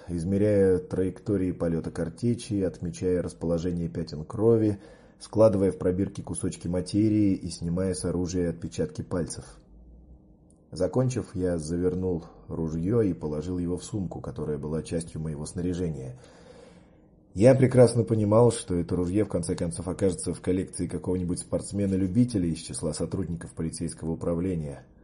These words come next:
Завершив свои дела, я вышел в коридор, и тут моё внимание привлекла висевшая на стене прямо на уровне глаз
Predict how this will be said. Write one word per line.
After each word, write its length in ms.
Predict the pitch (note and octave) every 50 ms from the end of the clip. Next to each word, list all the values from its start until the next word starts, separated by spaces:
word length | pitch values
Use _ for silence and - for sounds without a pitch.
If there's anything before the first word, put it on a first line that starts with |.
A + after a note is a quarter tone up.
| - - - - - - - - - _ _ _ _ - - - - - - _ _ _ _ _ - - _ _ _ _ -
Завершив 560 | E2 F2+ G2+ G2+ G2+ - - A#2+ G2+ E2+ -
свои 340 | - F#2 F#2 F#2 F#2 F2+ E2+
дела, 480 | E2 F2 F2 F#2 G2 G#2 G2+ F#2 E2 - - - - D#2
я 160 | D#2 D2+ D#2
вышел 240 | E2 F2+ - - D2+
в 80 | C#2 -
коридор, 500 | - E2 E2+ E2+ E2+ F2 F2 E2 - - - - - - - - - - - - - - - - - - - - - - - - -
и 80 | G2+
тут 180 | G2 C#3 C3+ B2+
моё 240 | B2 A#2 A2+ A#2 A2
внимание 560 | F#2+ G#2+ G#2+ A2 A#2+ B2+ B2+ A#2+ G#2+ G2 F#2
привлекла 480 | - F2 F2+ F2+ F#2+ F#2+ - A2+ A2+ G#2+
висевшая 540 | G2 F#2+ F#2+ - A2 G#2 - - - F#2+
на 120 | F#2 F#2 F2
стене 400 | - - - G2 F#2+ G2+ A2+ A2
прямо 380 | - - - G#2+ A#2+ A#2 A#2
на 120 | A2+ A2 G#2+
уровне 340 | G#2 G2+ G2+ F2+ F#2 F2+ E2+
глаз 340 | G2 A2 A2+ A2 - -